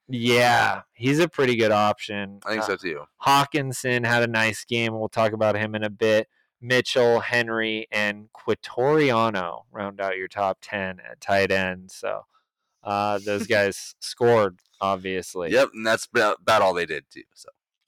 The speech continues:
Speaker 1: Uh, big defenses, the Pats D.
Speaker 2: <clears throat>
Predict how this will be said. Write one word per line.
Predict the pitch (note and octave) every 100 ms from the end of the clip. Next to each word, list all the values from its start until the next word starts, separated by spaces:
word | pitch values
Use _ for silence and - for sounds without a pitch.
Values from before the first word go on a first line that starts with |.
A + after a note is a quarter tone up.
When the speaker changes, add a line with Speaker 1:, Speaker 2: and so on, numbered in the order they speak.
| _
Speaker 1:
Uh, | C#3+ A#2
big | A2+ B2+ G#2+
defenses, | A2+ A2+ - G#2+ G#2 A2 G2
the | A2+
Pats | - - G#2 G#2 -
D. | A#2+ A2+ G#2+ A2 _ _ _ _ _ _
Speaker 2:
<clears throat> | -